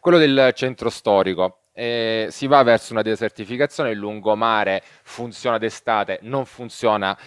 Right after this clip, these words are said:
eh, d'autunno, in autunno, in inverno e funziona poco in primavera, quindi è un porto bello sicuramente, ma poco, ehm, economicamente attrattivo ancora, cioè poco, eh, redditizio, perché insomma se Brindisi è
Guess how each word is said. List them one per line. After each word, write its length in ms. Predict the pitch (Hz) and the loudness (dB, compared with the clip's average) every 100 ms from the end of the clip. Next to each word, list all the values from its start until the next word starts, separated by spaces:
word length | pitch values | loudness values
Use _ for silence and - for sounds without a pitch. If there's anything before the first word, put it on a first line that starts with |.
| _ | _
eh, 420 | 95 95 90 90 | -4 -2 -2 -2
d'autunno, 720 | 90 104 107 113 107 101 101 | -2 -2 0 -4 -4 -6 -4
in 140 | 101 104 | -4 -2
autunno, 420 | 107 110 107 98 | -4 -4 -4 -4
in 220 | 98 98 | -4 -2
inverno 800 | 98 98 101 107 104 92 95 92 | -2 -4 -4 -4 -4 -6 -10 -10
e 300 | 95 92 92 - | -8 -8 -10 -12
funziona 320 | - 104 101 | -16 -6 -2
poco 180 | 101 104 | 0 0
in 80 | 101 | 0
primavera, 500 | 101 127 156 113 92 - - _ | -4 -2 2 2 0 -4 -20 _
quindi 200 | - 113 | -10 -6
è 40 | 123 | -6
un 140 | 143 | -4
porto 320 | 135 120 - | -4 -4 -6
bello 460 | 95 101 90 95 123 | -14 -14 -14 -12 -14
sicuramente, 640 | 110 113 113 95 87 107 | -12 -8 -8 -8 -6 -6
ma 280 | 113 127 117 - _ _ _ | 0 0 0 -6 _ _ _
poco, 640 | - 151 135 - 117 110 - _ _ _ _ _ _ | 2 6 6 6 6 6 2 _ _ _ _ _ _
ehm, 280 | 117 110 110 | -8 -8 -8
economicamente 760 | 120 110 131 135 131 139 135 120 | -8 -2 0 0 -2 -4 -4 -4
attrattivo 560 | - 120 - - 104 | -4 -6 -8 -10 -10
ancora, 400 | 104 107 110 98 | -10 -6 -4 -4
cioè 160 | 90 117 | -6 -6
poco, 320 | 135 120 110 - - | -2 2 2 0 -6
eh, 220 | 113 110 | -4 -2
redditizio, 640 | 117 123 117 104 - 95 | -4 -6 -8 -10 -10 -6
perché 540 | 95 95 - 92 - _ _ | -4 -4 -4 -4 -4 _ _
insomma 340 | _ 101 95 - _ _ _ | _ -16 -16 -20 _ _ _
se 400 | - - - 143 | -20 -12 -6 -6
Brindisi 560 | 120 139 127 110 107 113 | -6 -8 -8 -10 -4 0
è 180 | 104 | 0